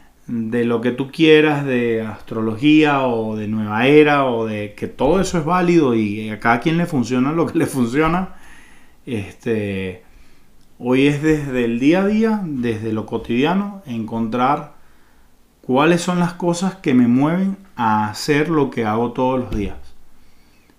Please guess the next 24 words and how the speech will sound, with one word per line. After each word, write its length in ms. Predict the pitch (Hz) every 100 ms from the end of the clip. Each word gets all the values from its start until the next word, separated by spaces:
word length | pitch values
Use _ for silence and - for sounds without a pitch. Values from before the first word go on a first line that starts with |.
| _ _ _ _ _ _ _ _ _ _ _ _ _ _ _ _ _ _ _ - - - - - - -
¿De 160 | 127
dónde 340 | 135 151 175 175
saco 400 | - 196 196 185
las 160 | 135
fuerzas 320 | 165 151 160
para 340 | - 139 120 110
pararme 480 | 110 120 131 147 147
todos 200 | 165 156
los 120 | 120
días 300 | 135 151 151
para 360 | - 104 101
ir 360 | 107 120 127 -
a 560 | 131 113 104 98 92 98
mi 200 | 107 107
trabajo 560 | 98 101 143 165 160 175
o 360 | 175 120 113
hacer 360 | 101 - 120 120
lo 160 | 127
que 140 | 123 117
hago? 340 | 98 95 95 - - - - - - - - -
¿Por 200 | 120 117
qué 80 | 131
lo 200 | 139 165
hago? 440 | 135 107 98